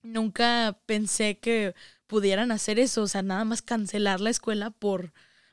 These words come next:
por las condiciones. Y después aprendí que las cancelaban por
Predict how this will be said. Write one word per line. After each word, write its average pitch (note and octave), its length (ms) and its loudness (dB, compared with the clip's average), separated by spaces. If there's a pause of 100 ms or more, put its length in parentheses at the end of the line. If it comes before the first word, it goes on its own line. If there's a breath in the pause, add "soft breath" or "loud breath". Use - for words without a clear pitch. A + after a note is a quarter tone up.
por G#3+ 160 0
las F#3 180 -2
condiciones. A3 580 -2
Y E4+ 200 4
después C#4 640 6
aprendí G3+ 540 0
que G3+ 160 -4
las F3 160 -4
cancelaban F3 600 -4
por F3+ 320 -6